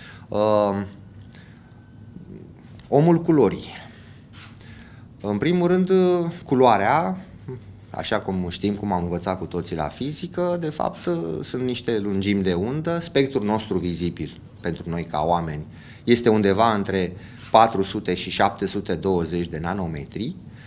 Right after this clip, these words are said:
da? Deci ca lungime de undă. Și asta înseamnă, dacă vreți așa, mai, <clears throat> în limbaj mai cotidian, cele șapte culori ale curcubeului. Uh, adăugăm aici,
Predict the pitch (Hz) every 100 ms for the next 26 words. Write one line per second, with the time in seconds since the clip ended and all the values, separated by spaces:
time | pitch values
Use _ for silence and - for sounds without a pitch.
0 | - - - 95 101 98 - 90 85 85
1 | 95 101 85 78 78 73 85 131 190 -
2 | - - - 143 185 202 180 170 165 170
3 | 139 117 117 120 - - - - - -
4 | 110 107 104 95 107 - 92 - 92 78
5 | 85 87 90 82 78 80 - 175 156 123
6 | - 98 95 98 98 101 98 92 87 87
7 | 78 135 170 175 - - - 139 131 185
8 | 180 147 127 117 131 113 110 107 107 -
9 | 95 101 85 78 62 - - - - -
10 | - - 110 110 107 104 101 101 127 139
11 | 135 143 131 117 117 113